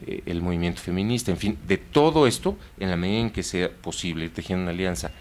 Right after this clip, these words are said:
entre ello y, eh, los espacios específicos de toma de decisiones, eh, tanto en, en el órgano legislativo como en el órgano eh, eh, eh, ejecutivo,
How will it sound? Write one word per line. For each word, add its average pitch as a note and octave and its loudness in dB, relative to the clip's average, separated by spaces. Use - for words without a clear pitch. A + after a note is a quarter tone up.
entre F2+ -2
ello F2+ 2
y, B2+ 0
eh, G2 2
los A2+ 2
espacios F2 -2
específicos - -10
de F2 -6
toma F2 2
de E2+ -2
decisiones, F2 -2
eh, D#2+ -2
tanto D2+ -4
en, E2 -10
en - -10
el D2+ -6
órgano E2+ -2
legislativo D#2+ -8
como - -10
en F2 -12
el F2 -10
órgano E2+ -10
eh, - -10
eh, - -12
eh, - -14
ejecutivo, A#2 -10